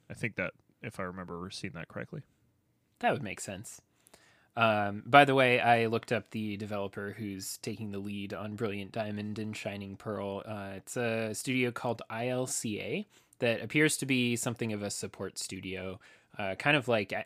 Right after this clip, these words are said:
Speaker 2: Iron Galaxy, uh, at least used to be, um, of just helping out with the,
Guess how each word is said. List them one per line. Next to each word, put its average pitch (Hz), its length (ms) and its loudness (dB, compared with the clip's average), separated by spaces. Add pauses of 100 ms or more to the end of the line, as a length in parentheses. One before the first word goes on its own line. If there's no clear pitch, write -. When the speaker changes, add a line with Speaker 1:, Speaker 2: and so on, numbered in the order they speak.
Speaker 2:
Iron 104 280 -6
Galaxy, 98 760 -6 (280)
uh, 92 40 -14 (100)
at 101 220 -8
least 101 280 -8
used - 220 -8
to 98 80 -20
be, 90 240 -12 (440)
um, 92 380 -10
of 92 300 -8
just - 400 -6
helping 98 420 -4
out 92 240 -6
with 98 300 -10
the, 92 340 -4